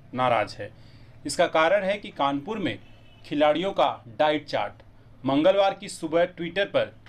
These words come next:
बीसीसीआई प्रमोट हलाल ट्रेंड होने लगा। कानपुर टेस्ट के लिए दोनों टीमें कानपुर पहुंच चुकी हैं और सभी खिलाड़ी होटल लैंडमार्क टावर में बायो बबल में रहेंगे।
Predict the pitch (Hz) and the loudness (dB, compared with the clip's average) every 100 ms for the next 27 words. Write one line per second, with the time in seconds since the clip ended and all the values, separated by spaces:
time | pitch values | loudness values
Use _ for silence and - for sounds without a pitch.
0 | 113 117 143 160 151 165 160 165 170 139 | -6 -2 -2 -2 -6 0 2 0 0 -2
1 | 143 165 - 131 139 135 - - - - | 0 -2 -4 -2 0 0 -2 -16 -20 -20
2 | - - 165 175 147 127 113 104 101 - | -20 -14 -4 -2 -2 -2 -4 -4 -4 -8
3 | - - - 165 170 175 208 214 170 170 | -20 -20 -4 2 2 2 -8 -6 -4 -4
4 | - 165 135 143 170 120 113 151 202 202 | -2 -2 2 0 -2 -6 0 0 0 -2
5 | 160 165 165 139 127 160 - 135 156 170 | 0 0 2 0 0 -6 -2 -2 -2 -6
6 | 165 160 196 - - - - 135 143 - | -2 0 -2 -6 -20 -20 -2 0 0 0
7 | 175 233 185 151 127 139 - - - 151 | 0 2 2 2 2 -4 -12 -20 -6 0
8 | 180 175 156 170 - 143 147 160 175 - | 2 2 0 -2 -10 0 2 2 -2 -16
9 | - - 139 151 165 147 131 127 127 156 | -20 -8 0 0 2 0 0 0 -2 -6
10 | 139 139 151 131 123 120 135 117 110 101 | 0 0 0 0 -2 -2 -2 -2 -4 -10